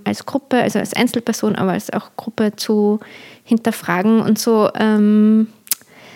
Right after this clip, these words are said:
Punkte durchzugehen, was sind bei uns eigentlich unausgesprochene Hierarchien, Voraussetzungen,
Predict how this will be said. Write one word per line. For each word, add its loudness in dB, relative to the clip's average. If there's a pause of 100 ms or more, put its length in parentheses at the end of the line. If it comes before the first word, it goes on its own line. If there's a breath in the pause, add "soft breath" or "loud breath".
(340 loud breath)
Punkte 0
durchzugehen, 0
was 0
sind 0
bei 0
uns -2
eigentlich -2
unausgesprochene 0
Hierarchien, 0
Voraussetzungen, -2